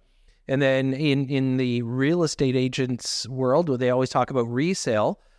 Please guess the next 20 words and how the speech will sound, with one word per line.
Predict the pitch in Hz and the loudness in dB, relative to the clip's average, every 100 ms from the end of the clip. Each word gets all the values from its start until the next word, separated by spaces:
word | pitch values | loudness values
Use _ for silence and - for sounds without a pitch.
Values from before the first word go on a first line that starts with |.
| _ _ 165 | _ _ -10
But | 139 165 151 | 4 4 6
without | 170 - 165 233 - | 2 2 4 4 4
adding | 165 185 196 | 2 4 2
enough | 165 165 170 - | 2 2 2 0
inventory | 160 175 170 156 160 156 147 | -2 0 0 0 2 2 2
into | 151 143 | 2 0
the | 127 | -2
mix, | 123 139 170 120 - - _ _ - | 0 2 2 0 -6 -14 _ _ -4
this | 175 | -4
is | 190 | -2
why | 175 165 156 | 2 2 4
we're | 143 | 2
seeing | - 151 131 | 0 0 0
such | - 156 - | 0 -2 -2
a | |
huge | 127 - 175 202 220 214 180 135 - | -6 -6 -2 0 2 4 2 0 -6
pressure | 180 180 - 147 127 | -2 -2 0 -2 0
on | 123 | 0
the | 117 | 0
rents. | 110 113 180 190 - - | 0 2 4 2 -4 -14